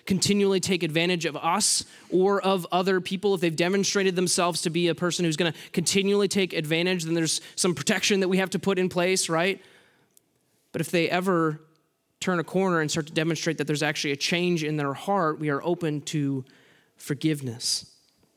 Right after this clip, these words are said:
If there's ever been a person that had the right to be offended, it was Jesus, right? I mean, God in the flesh, the only perfect person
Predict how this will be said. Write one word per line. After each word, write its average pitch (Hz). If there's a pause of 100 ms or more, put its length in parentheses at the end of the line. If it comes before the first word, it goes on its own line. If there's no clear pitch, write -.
(1600)
If -
there's 170
ever 185
been 175
a 160
person 170
that 143
had 156
the 151
right 160
to 165
be 151
offended, 135 (1200)
it -
was 123
Jesus, 139
right? 143
I -
mean, 135
God 165
in 147
the 147
flesh, 147
the -
only 156 (200)
perfect -
person 175